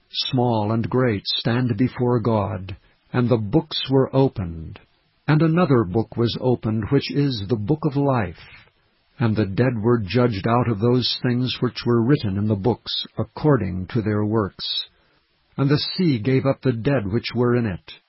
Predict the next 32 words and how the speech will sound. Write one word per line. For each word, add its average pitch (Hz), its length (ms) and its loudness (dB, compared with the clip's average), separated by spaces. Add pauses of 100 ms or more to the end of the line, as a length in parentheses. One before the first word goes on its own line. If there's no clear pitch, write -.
(200)
and 85 340 -4
death 131 360 2
and 101 200 -4
hell 131 380 0
delivered 120 460 2
up 135 160 -2
the 127 100 0
dead 113 400 0
which 113 220 0
were 127 160 4
in 131 160 2
them, 90 540 0 (360)
and 107 160 2
they 120 140 6
were 117 180 4
judged 107 640 0
every 131 300 2
man 120 500 0
according 98 720 -2
to 120 100 0
their 110 240 2
works. 107 440 0 (1120)
And 107 380 0
death 143 300 2
and 156 200 2
hell 143 400 0
were 104 180 0
cast 107 500 -2
into 113 180 0
the 107 140 0
lake 117 260 2
of 104 120 -2